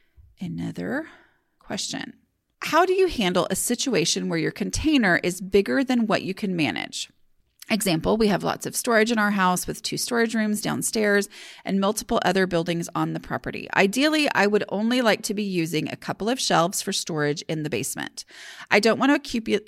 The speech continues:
accumulate a bunch of stuff that I'm not using just because we have the space to store it. My husband's attitude is we have ample storage space, so we should just keep everything and not get rid of anything. I'm also worried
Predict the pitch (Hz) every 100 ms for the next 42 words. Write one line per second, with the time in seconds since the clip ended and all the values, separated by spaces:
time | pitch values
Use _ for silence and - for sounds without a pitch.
0 | - - 311 269 220 160 151 - 170 175
1 | 160 - - - - 143 147 147 143 160
2 | - 214 214 214 190 175 160 156 - -
3 | - - - - - - 285 254 240 -
4 | - - - 208 247 240 - 208 208 208
5 | 202 147 - 165 160 165 - 233 220 214
6 | - 196 180 185 - - - - 185 175
7 | 170 170 170 175 151 - - 175 - 190
8 | 220 233 220 202 185 165 - - - 151
9 | 147 - 233 226 208 202 - - - 277
10 | 330 269 220 208 208